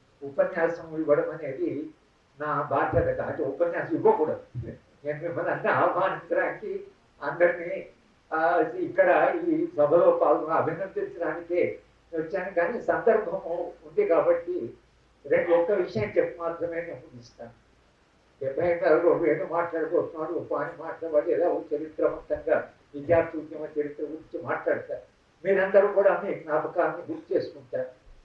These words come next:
కానీ పోయిన నెల తిరుపతిలో కూడా ఇలాంటి ఒక సదస్సు జరిగింది. శివారెడ్డి గారని, ఆయన తర్వాత లాయర్ అయ్యాడు, ఆయన ప్రభుత్వ అధికారి అయ్యాడు.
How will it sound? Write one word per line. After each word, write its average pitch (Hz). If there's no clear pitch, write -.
కానీ 226
పోయిన 208
నెల 190
తిరుపతిలో 220
కూడా 190
ఇలాంటి 170
ఒక 156
సదస్సు -
జరిగింది. -
శివారెడ్డి 175
గారని, -
ఆయన 170
తర్వాత 165
లాయర్ 156
అయ్యాడు, 165
ఆయన 156
ప్రభుత్వ 151
అధికారి 156
అయ్యాడు. 170